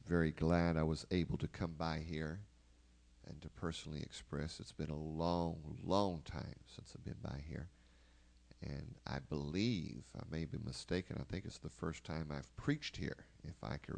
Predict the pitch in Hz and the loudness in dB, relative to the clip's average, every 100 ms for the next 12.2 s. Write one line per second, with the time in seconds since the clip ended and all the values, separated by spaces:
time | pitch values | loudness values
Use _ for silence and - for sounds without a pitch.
0 | 73 82 90 65 87 - - - - - | -4 0 0 -2 -6 -8 -14 -20 -20 -18
1 | - - 76 76 78 - - - - - | -12 -8 -6 -6 -10 -14 -20 -20 -14 -12
2 | - - - - - - 73 80 - - | -12 -16 -20 -20 -20 -16 -2 0 0 0
3 | 82 78 73 - - 82 - 82 80 87 | 2 2 0 -6 -2 0 2 0 -2 -6
4 | - 85 - 87 80 85 78 82 80 80 | -4 -4 -2 -2 -4 -6 -4 0 0 0
5 | 78 76 - - 73 80 73 - - - | -2 -4 -8 -6 -6 -4 -6 -10 -20 -20
6 | - 98 85 - - - 90 80 - 82 | -2 -2 -2 -6 -12 -4 0 0 0 -12
7 | - - - - 76 - - - - - | -12 -12 -10 -4 -4 -4 -10 -20 -20 -20
8 | - - - - - - 87 104 120 131 | -20 -20 -20 -20 -12 -2 2 6 6 6
9 | - 85 85 85 87 - - 85 90 92 | 2 2 4 4 4 0 -4 0 4 4
10 | 92 - 85 80 87 85 107 98 - 87 | 2 2 0 0 -2 2 2 2 -4 -6
11 | 87 80 82 82 - - 117 117 - 78 | -4 -2 -2 -2 -8 -4 -4 -4 -4 -6
12 | - | -8